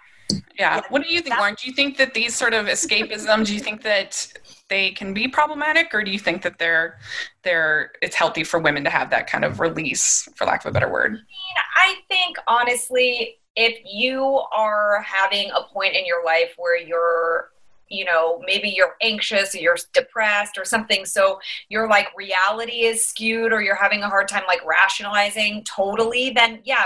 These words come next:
Speaker 3: maybe something like this could, like, set you over the edge and make you feel like,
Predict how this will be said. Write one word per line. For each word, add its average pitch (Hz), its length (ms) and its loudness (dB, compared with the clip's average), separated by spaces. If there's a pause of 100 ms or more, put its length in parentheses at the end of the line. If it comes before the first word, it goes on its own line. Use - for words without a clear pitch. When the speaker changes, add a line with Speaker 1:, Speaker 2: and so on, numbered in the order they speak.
Speaker 3:
maybe 226 200 -2
something 233 320 -2
like 196 240 4
this 196 180 0
could, - 240 -4
like, 175 300 0 (200)
set 220 280 2
you 214 160 0
over 196 160 0
the 185 160 -2
edge 170 180 2
and 175 80 -14
make 175 160 -4
you 170 80 -10
feel 175 220 -2
like, 165 240 2